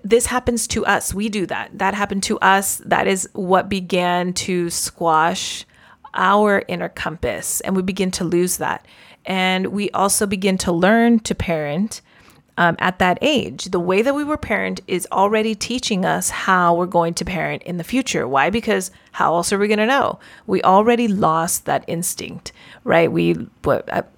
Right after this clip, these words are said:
and I'm speaking primarily for myself when I say we, okay? Um,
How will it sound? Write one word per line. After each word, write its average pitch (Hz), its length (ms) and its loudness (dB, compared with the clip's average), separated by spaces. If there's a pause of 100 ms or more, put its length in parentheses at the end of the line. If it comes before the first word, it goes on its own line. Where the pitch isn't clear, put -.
and 196 120 -4
I'm 185 80 -2
speaking 190 440 -2
primarily 160 440 0
for - 120 -10
myself - 340 -6
when - 100 -6
I 90 80 -6
say - 180 -4
we, 58 200 -8
okay? 214 240 -6 (400)
Um, 190 440 4